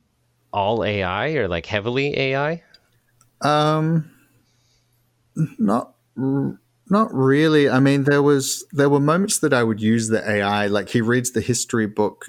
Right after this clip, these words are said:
Speaker 2: about the town, and I just, it would just infinitely generate the history of the town, right? And, like, so those things and the, the names of the places and the events of the past are those, like, weird, powerful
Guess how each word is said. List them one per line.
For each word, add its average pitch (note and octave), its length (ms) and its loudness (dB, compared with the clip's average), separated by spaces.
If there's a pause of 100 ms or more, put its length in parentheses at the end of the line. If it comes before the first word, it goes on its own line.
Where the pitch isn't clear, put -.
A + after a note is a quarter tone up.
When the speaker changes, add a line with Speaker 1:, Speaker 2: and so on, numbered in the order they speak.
Speaker 2:
about G#2 360 -2
the G#2 80 -2
town, G2+ 680 -4 (400)
and G#2+ 140 -2
I G#2 60 0
just, G#2 280 -4
it B2 140 4
would A#2 140 2
just A#2+ 260 -2
infinitely G#2+ 600 0
generate G2+ 680 0 (420)
the G#2 100 0
history G2 400 -2
of F2+ 140 -4
the - 80 -12
town, G2 380 -4
right? A2+ 300 -4
And, A2 120 0
like, G#2 200 -2
so A2+ 180 0
those A#2 340 0
things G2 380 0
and F#2+ 140 -2
the, F#2+ 100 -2
the G2 160 -4
names G#2 380 0
of F2+ 100 -6
the F#2+ 80 -8
places G2+ 680 -2
and G2 220 -4
the G2 100 -2
events G2+ 440 -4
of G2 100 -6
the F#2+ 100 -6
past G#2 640 -4 (720)
are A#2 80 2
those, G#2 340 0
like, G2 320 -4 (340)
weird, A2 420 0
powerful G2 920 -2